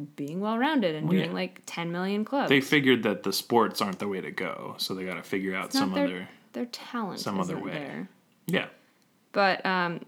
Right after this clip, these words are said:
Speaker 1: other members of the club, there's, like, a very cutesy girl who dresses in, like, the big maid, like, costume with the big skirt. I
Speaker 2: Oh,
Speaker 1: don't,
Speaker 2: yeah,
Speaker 1: I don't
Speaker 2: yeah,
Speaker 1: know
Speaker 2: yeah.
Speaker 1: if that's, like, Lolita, if that's what you call
Speaker 2: Sure.
Speaker 1: that, or, like,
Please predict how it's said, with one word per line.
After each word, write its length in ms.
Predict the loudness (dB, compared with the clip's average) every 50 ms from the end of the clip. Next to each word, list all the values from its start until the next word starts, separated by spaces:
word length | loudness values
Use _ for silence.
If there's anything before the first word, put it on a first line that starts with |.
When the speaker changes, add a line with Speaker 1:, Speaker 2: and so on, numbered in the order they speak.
| _ _ _ 4
Speaker 1:
other 180 | 6 6 8 6
members 400 | 6 6 6 6 4 2 2 2
of 160 | -2 -4 -4
the 60 | -4
club, 500 | -8 -4 0 2 4 4 4 2 0 -4 -10 -12 _ -6
there's, 280 | -2 0 0 0 2 0
like, 140 | 0 0
a 40 | 0
very 260 | 0 0 2 2 2 -2
cutesy 380 | -2 -4 -4 -4 -4 -4 -4
girl 480 | -2 0 2 2 4 2 2 0 -2 -6 -8 -8
who 80 | -6 -4
dresses 400 | -2 -2 -2 -2 -4 -10 -8 -6
in, 100 | -6 -6
like, 260 | -4 -6 -6 -8 -8 -8
the 280 | -6 -4 -4 -6 -6 -10 _ _ _ _ _ _ _ _ _ -14 -14 -10 -4
big 360 | 0 2 4 4 4 2 0 -2
maid, 680 | -2 0 0 0 0 2 2 0 0 -2 -4 -8 -10 -12 -14 -12 -6
like, 420 | -4 -2 -2 -2 -4 -6 -10 -20 -20 -20 _ _ _ -12
costume 640 | -4 -2 -2 -2 -2 -6 -6 -4 -2 0 0 -2
with 140 | -2 -4 -4
the 80 | -6 -8
big 360 | -6 -4 -2 -2 -2 -2 -6
skirt. 540 | -10 -10 -8 -2 0 2 2 2 2 2 4
I 60 | 6
Speaker 2:
Oh, 40 | 8 10 10
Speaker 1:
don't, 80 | 10 8
Speaker 2:
yeah, 60 | 6 6 6
Speaker 1:
I 80 | 4 4
don't 100 | 4 4
Speaker 2:
yeah, 80 | 2 2
Speaker 1:
know 40 | 2
Speaker 2:
yeah. 40 | 0
Speaker 1:
if 40 | 0
that's, 240 | -2 -2 -2 -2 -2
like, 160 | -4 -4 -2
Lolita, 640 | -4 -4 -2 -2 -2 -2 0 0 0 0 -2 -4 -6 -10 _ _ _ _ _ _ _ _ _ -14
if 100 | -12 -6
that's 180 | -6 -6 -4 -2
what 100 | -2 0
you 100 | 0 0
call 200 | 2 2 2 4
Speaker 2:
Sure. 60 | 4
Speaker 1:
that, 320 | 4 2 2 2 0 -2 -4
or, 120 | -4 -2 0
like, 260 | 0 0 -2 -4 -8